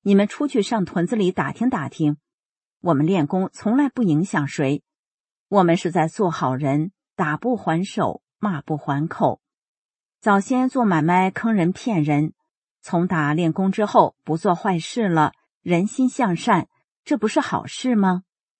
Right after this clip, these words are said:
他们说：“我们不管那些事，国家说你们是邪的就是邪的，不让你们练就不能练。”我一看这架势，邪党人员从上到下都不讲理，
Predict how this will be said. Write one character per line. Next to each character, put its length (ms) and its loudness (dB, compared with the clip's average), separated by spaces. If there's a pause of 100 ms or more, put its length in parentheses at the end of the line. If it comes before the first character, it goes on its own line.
(640)
他 160 -4
们 140 2
说 360 -2 (540)
：“我 140 4
们 160 4
不 120 -2
管 220 2
那 80 2
些 160 0
事， 320 -2 (320)
国 220 4
家 220 2
说 240 0
你 120 2
们 80 0
是 160 0
邪 240 0
的 220 2
就 160 -2
是 120 -6
邪 280 -4
的， 240 0 (320)
不 160 4
让 220 4
你 60 2
们 160 4
练 300 2
就 140 -2
不 140 -2
能 200 2
练。” 260 2 (1120)
我 260 4
一 120 2
看 220 0
这 160 2
架 260 0
势， 380 -4 (240)
邪 300 0
党 180 2
人 180 2
员 280 2
从 280 -2
上 240 0
到 220 0
下 320 -4
都 140 -2
不 100 -2
讲 300 -2
理， 200 -2